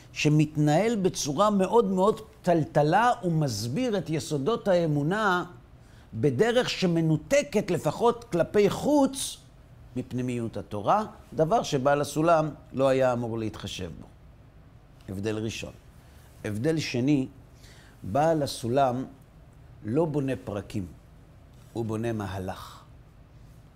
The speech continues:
יש פרקים בהשגחה, בבחירה, בהשפעת הכוכבים, בתכלית האדם,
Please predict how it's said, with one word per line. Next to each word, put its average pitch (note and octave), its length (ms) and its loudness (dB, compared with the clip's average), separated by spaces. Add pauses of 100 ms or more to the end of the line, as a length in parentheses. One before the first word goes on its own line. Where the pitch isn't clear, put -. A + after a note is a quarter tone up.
(240)
יש A#3+ 200 0
פרקים F3 460 -4 (840)
בהשגחה, A2+ 760 0 (840)
בבחירה, A2+ 680 -2 (500)
בהשפעת C3 600 0
הכוכבים, A#2+ 800 -4 (260)
בתכלית C#3 580 0
האדם, B2+ 600 2